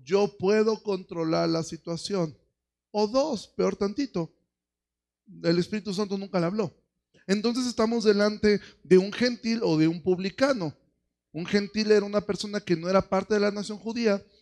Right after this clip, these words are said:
un publicano era un judío que había traicionado a su nación.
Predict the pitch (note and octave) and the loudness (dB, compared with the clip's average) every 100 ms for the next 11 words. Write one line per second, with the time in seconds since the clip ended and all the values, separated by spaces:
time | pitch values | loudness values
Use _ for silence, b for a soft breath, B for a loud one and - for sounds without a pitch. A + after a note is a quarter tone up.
0 | b E3 D#3+ G3 G3+ G3 G3 F#3+ F#3+ G3 | b -6 2 2 4 2 2 2 -2 -4
1 | G#3 - A3 G#3 G#3 G#3 E3+ D#3 F3 - | -6 -2 0 2 2 2 2 4 4 2
2 | F3 F3 D3 D#3 D3 A3 C#4 F#3 C#3+ C#3+ | 0 0 0 -2 -2 0 2 0 -4 -8
3 | C3 C#3 B2+ | -6 -8 -10